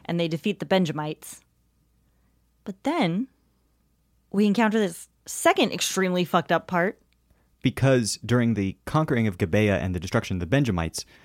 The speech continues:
Speaker 2: God orders the killing of every man and woman who has slept with a, who has slept with a man. And also all the Israelites say, "We will never take a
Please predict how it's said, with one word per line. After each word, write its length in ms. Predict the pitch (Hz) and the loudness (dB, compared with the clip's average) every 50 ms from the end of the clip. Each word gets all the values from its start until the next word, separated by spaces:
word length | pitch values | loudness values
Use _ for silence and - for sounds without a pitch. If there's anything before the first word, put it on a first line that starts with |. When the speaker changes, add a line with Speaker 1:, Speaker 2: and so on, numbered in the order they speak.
| _ _ - | _ _ -2
Speaker 2:
God 260 | 113 104 101 101 - | 0 2 2 2 0
orders 560 | - - 104 104 98 98 90 90 90 - - - _ - | -2 -2 0 0 0 0 0 -2 -4 -6 -10 -12 _ -10
the 120 | - - | -10 -10
killing 480 | - - - 127 123 120 113 110 110 - - - | -8 -4 -2 0 0 2 2 0 0 -2 -2 -4
of 400 | 98 92 87 85 85 85 - - _ _ _ _ _ _ _ _ _ _ _ _ _ _ _ _ _ - | -2 -2 -2 -2 -4 -6 -10 -18 _ _ _ _ _ _ _ _ _ _ _ _ _ _ _ _ _ -2
every 640 | 110 104 107 95 92 101 98 95 95 95 92 92 - _ _ _ _ | 0 0 0 0 0 0 0 0 0 0 -2 -4 -6 _ _ _ _
man 400 | - 101 104 107 107 113 113 113 | 0 2 4 4 4 4 4 2
and 280 | - - 101 92 92 90 87 - | 2 0 -2 -2 -2 -4 -4 -2
woman 340 | 104 110 110 107 104 101 98 | 0 2 4 4 4 2 2
who 160 | 92 104 95 | 2 0 0
has 140 | 90 87 - | 0 0 -2
slept 440 | - - - - - 104 98 - | -6 -6 -6 -4 -4 -4 -2 -2
with 180 | 101 92 - - | -4 -4 -2 -2
a, 400 | 90 87 87 82 82 82 82 - - _ _ _ _ _ _ _ _ _ _ - - - | -2 -2 0 -2 -2 -4 -6 -8 -12 _ _ _ _ _ _ _ _ _ _ -14 -8 -6
who 80 | 95 | -4
has 120 | 87 85 - | -4 -2 0
slept 160 | - 123 - | 0 0 0
with 120 | 95 85 | 0 -4
a 40 | - | -4
man. 300 | 85 76 57 - - 95 - - _ - | -4 -6 -6 -6 -10 -14 -16 -14 _ -2
And 300 | 107 104 107 107 104 101 | 0 2 2 2 2 2
also 360 | - 117 120 117 - 120 107 | 2 0 0 2 2 2 4
all 140 | - - 113 | 4 4 2
the 140 | 107 107 - | 2 2 2
Israelites 480 | 127 123 135 110 101 98 92 82 - | 2 2 2 2 2 2 0 0 -2
say, 400 | - - 95 87 85 85 87 87 _ _ _ _ _ _ _ _ _ _ _ _ _ _ _ _ _ _ _ - | -2 0 0 0 0 0 -2 -6 _ _ _ _ _ _ _ _ _ _ _ _ _ _ _ _ _ _ _ -2
"We 160 | 104 117 117 | 2 2 4
will 100 | 107 104 | 4 4
never 360 | 101 104 113 113 101 107 101 | 4 6 4 4 4 2 2
take 400 | - - - 107 98 - - - - - | 0 -2 -2 -2 -2 -2 -4 -10 -8 -4
a 420 | 95 85 85 82 82 82 85 - | -4 -2 -2 -2 -2 -4 -6 -8